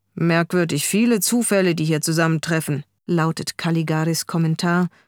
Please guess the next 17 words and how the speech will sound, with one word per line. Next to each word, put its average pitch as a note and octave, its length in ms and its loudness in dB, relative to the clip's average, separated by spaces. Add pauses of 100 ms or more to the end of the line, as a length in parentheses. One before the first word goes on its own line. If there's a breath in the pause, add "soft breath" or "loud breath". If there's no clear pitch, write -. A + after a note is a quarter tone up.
(140 soft breath)
dabei A3+ 220 -4
schüttelt G3 320 -4
er G3 80 -4
den A3+ 160 -2
Kopf. - 360 -12 (1700)
"Wie D#3 160 -2
meinen E3 320 2
Sie G3+ 120 2
das?", A#3+ 380 0 (100)
fragt - 300 -6
Claudio D#3 380 -2
sachlich. - 560 -6 (960)
"Das F3 260 0
erscheint F3 480 0
Ihnen F#3+ 300 0
glaubwürdig, F#3+ 640 0
Dottore? A3 520 0